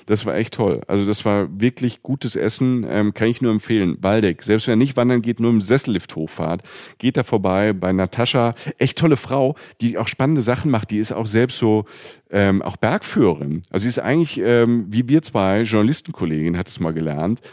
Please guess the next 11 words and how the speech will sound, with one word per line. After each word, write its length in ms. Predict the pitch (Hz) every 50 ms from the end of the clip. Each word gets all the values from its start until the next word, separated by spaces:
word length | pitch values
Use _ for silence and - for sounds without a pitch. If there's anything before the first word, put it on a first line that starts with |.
| - - - - - -
Schreibt 400 | - - - - 98 - - -
auch 80 | 208 139
noch 140 | 135 123
immer 180 | 135 127 135 135
so 80 | 123 135
ein 80 | 123
bisschen, 460 | 120 139 - - 143 139 131 131 120
macht 240 | 104 107 120 - -
aber 240 | 85 110 104 110 101
ganz 180 | 104 104 110 -
viel 560 | - - 113 113 113 113 113 113 107 90